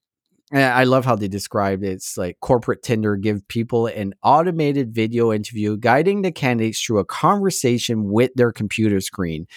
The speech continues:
The applicant stares at the webcam distortion of their face,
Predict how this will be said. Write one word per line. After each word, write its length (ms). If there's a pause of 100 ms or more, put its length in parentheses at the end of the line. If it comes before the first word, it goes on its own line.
(280)
The 240 (140)
applicant 520
stares 640
at 140
the 100
webcam 560
distortion 680
of 220
their 160
face, 580